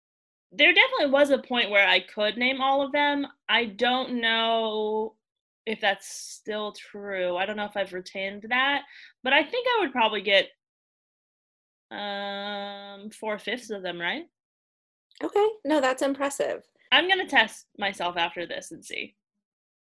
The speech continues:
Speaker 2: All right. <laughs>
Speaker 1: I think that there's
Speaker 2: Sounds good.
Speaker 1: probably a lot of Americans who could not take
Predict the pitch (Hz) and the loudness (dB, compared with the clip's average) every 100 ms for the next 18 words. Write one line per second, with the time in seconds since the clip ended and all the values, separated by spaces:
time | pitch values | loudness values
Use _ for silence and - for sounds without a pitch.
0 | _ _ - 170 131 - - 427 - - | _ _ 4 4 4 0 6 6 6 -4
1 | - - 285 330 415 370 294 294 294 302 | 0 6 8 8 4 6 8 8 8 4
2 | 277 254 233 226 214 202 190 190 208 190 | 4 2 4 4 2 2 2 2 -2 -8
3 | 214 185 180 - 220 190 175 170 - 180 | -4 -2 -2 -2 -2 0 0 -2 -2 -2